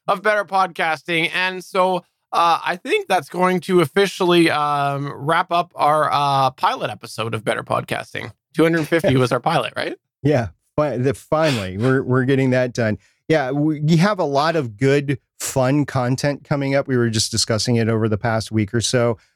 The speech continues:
Speaker 2: Uh, the next episode we have had set in stone for quite some time. Matter of fact,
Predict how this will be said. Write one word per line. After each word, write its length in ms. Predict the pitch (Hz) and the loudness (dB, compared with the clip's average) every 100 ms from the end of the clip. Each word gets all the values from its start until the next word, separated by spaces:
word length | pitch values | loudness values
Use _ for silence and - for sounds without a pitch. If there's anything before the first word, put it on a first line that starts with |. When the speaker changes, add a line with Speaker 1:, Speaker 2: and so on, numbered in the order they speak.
| - | -4
Speaker 2:
Uh, 80 | 120 | 0
the 140 | 123 | 2
next 240 | 131 135 147 | 0 0 -2
episode 640 | 123 127 143 123 120 113 | -2 -2 0 0 -2 -2
we 160 | 127 120 | 0 0
have 160 | 113 | 0
had 300 | 120 117 104 | -2 -2 -2
set 240 | - 127 113 | -2 -2 -2
in 80 | 107 | -6
stone 400 | - 110 107 104 | -2 0 0 0
for 400 | 117 104 95 92 _ | 0 0 -2 -6 _
quite 180 | 131 123 | -2 -2
some 140 | - 107 | -2 -2
time. 140 | 117 | 0
Matter 100 | 117 | 0
of 80 | 117 | 0
fact, 240 | 127 113 | -2 -2